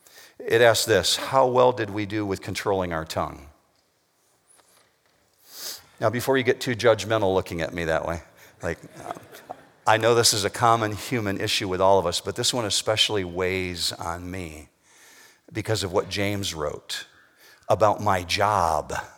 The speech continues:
Look what James wrote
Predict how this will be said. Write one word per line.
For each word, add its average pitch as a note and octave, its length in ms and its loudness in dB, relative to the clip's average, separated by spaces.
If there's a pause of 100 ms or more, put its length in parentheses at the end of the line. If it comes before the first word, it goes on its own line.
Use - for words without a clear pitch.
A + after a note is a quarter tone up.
(720)
Look A#2+ 320 -2
what C3+ 200 2
James G2 560 -2
wrote F2 520 -4